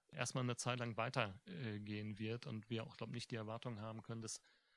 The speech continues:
von heute auf morgen in, in Fundamentalentscheidungen dieser Konflikt überhaupt auch lösbar ist. Ja, also das ist natürlich der, der, der Punkt auch, wohin sollen denn diese, was ist denn die Zielebene der Beschlüsse der Bundesregierung?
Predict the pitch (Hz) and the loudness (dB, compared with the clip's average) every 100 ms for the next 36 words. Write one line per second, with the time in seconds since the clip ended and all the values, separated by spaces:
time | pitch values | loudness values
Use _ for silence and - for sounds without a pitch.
0 | - - 101 131 139 - 113 127 127 127 | -6 -2 2 4 4 2 4 4 2 -2
1 | 117 156 107 - 135 120 113 110 - 131 | -4 -4 -8 -2 0 2 0 -2 0 0
2 | 127 135 123 - 113 - 107 117 117 117 | 2 0 -2 -4 0 2 4 6 6 4
3 | 113 - - _ _ - 117 110 117 - | 0 -6 -20 _ _ -8 -4 2 0 0
4 | 113 - - 131 226 123 107 131 - - | -4 0 -2 -2 -8 -4 -4 -4 -6 -10
5 | - 120 165 - - 90 90 - - - | 0 4 4 4 0 -6 -4 -4 -6 -6
6 | - - - - 107 104 107 160 - 117 | -6 -4 -4 -4 -6 -4 -4 -2 -2 0
7 | 127 - 120 139 - - 143 127 117 - | -2 -2 -4 -4 -8 -8 -8 -4 -2 2
8 | 185 131 131 127 135 131 139 131 127 120 | 4 4 4 2 4 2 2 2 0 0
9 | 123 - - - 160 160 127 117 - 190 | -2 -4 -2 0 2 2 2 4 6 6
10 | 214 214 - 131 131 127 123 127 - - | 6 4 4 2 2 2 0 -2 -4 -18
11 | _ _ _ 113 110 107 127 - 113 107 | _ _ _ 0 4 4 4 4 4 4
12 | 113 117 - 107 98 104 98 101 | 4 4 2 0 2 2 4 0